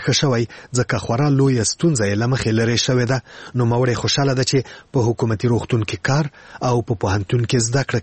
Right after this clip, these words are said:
کوي او په خپله خوښه د ژوند د ملګري د غوره کولو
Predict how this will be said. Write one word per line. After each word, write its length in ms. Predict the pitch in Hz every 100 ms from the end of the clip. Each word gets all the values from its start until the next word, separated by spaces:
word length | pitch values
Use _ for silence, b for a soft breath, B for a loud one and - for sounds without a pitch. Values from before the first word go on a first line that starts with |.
| 131
کوي 200 | 120 123 B B
او 100 | 135 131
په 120 | 131
خپله 240 | - 156 135
خوښه 260 | 165 - 98 B B 120
د 120 | 117 104
ژوند 260 | 113 165 117
د 100 | 101 101
ملګري 420 | 101 113 143 151 156 _ _ _
د 160 | 123 98
غوره 160 | 98
کولو 320 | 92 117 117